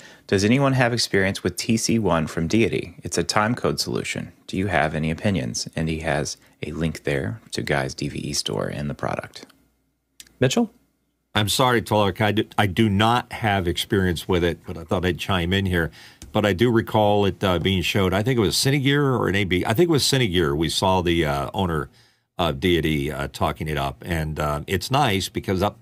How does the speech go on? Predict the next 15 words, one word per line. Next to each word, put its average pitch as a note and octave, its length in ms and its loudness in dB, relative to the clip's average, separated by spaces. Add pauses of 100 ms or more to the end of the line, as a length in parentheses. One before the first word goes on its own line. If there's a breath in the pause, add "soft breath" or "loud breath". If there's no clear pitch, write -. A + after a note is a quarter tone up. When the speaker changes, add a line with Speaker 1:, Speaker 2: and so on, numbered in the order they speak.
Speaker 3:
till A#2 160 2
that G2+ 180 0
time, F2+ 460 -2 (500 soft breath)
uh, F#2 200 0 (100)
by A#2+ 180 2
the A#2 120 4
way, G#2 120 4
we're F#2 80 4
talking G2 360 0
about E2+ 260 2
a, D#2 200 2
uh, D#2 120 0
time G2+ 280 -4
code D2+ 220 -2
slate D#2+ 400 -4